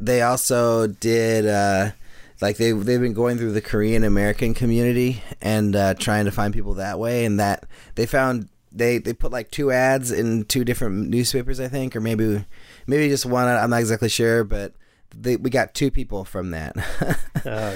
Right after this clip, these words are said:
Speaker 2: jeez.
Speaker 1: Yeah, and, and one, um, had no, like, no acting experience, um, so he wasn't really a good option. And then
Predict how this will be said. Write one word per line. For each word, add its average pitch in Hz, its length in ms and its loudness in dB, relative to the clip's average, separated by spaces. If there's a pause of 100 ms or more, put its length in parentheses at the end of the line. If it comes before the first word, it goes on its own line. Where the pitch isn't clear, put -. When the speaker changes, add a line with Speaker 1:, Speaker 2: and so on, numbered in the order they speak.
Speaker 2:
jeez. 107 420 -6
Speaker 1:
Yeah, 107 320 2
and, 113 180 -2 (100)
and 113 260 2
one, 131 720 2
um, 104 560 0
had 104 240 4
no, 107 560 6
like, 95 240 -2
no 107 280 0
acting 107 300 0
experience, 110 800 -4 (160)
um, 98 520 0 (420)
so - 180 -2
he 113 160 2
wasn't 104 340 0
really 98 220 2
a 95 80 2
good 98 300 -2
option. 95 420 0
And 95 100 -10
then 98 340 -8